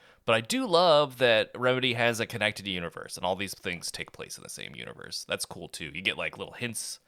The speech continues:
little references to Control in this game. Uh,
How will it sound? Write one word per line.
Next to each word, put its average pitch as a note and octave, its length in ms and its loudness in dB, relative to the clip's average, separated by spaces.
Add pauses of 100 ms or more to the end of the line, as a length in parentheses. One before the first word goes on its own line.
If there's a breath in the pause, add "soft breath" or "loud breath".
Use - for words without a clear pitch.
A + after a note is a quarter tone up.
(340 soft breath)
little A2 160 2
references C3 480 0
to A#2 80 -2
Control A2+ 720 0 (440 loud breath)
in G2+ 200 -2
this G#2 240 -4
game. G2 580 -2 (560)
Uh, B2+ 840 -10